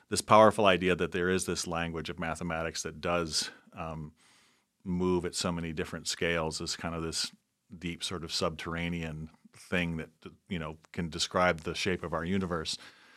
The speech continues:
And, uh, since then, I've become like a, a sort of an amateur historian of mathematic and scientific history. Um, but, uh, alas, I'm still, uh, you know, I'm, I'm, I stopped at, uh,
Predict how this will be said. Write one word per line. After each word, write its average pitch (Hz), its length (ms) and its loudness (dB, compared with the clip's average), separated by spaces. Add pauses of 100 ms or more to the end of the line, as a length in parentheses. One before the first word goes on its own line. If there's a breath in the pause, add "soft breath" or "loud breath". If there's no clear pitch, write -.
(360 loud breath)
And, 98 300 4
uh, 92 200 8
since 143 260 2
then, 135 100 10
I've 98 140 8
become 101 260 4
like 92 160 4
a, 87 140 0 (100)
a 90 80 -4
sort 95 200 2
of 90 60 0
an 92 60 -2
amateur 92 400 2
historian 92 640 4
of 82 280 -6 (140)
mathematic 85 640 -2
and 82 100 -6
scientific 87 480 -4
history. 90 420 0 (480 loud breath)
Um, 85 460 0
but, 90 260 0
uh, 90 280 0 (180)
alas, 92 380 6
I'm 87 160 -2
still, 87 360 2
uh, 78 200 -4 (180)
you 101 100 -8
know, 80 180 -6 (720 loud breath)
I'm, 87 220 -4
I'm, 87 260 0 (280 loud breath)
I 90 120 -2
stopped 92 380 4
at, 82 100 -4 (120)
uh, 82 200 -4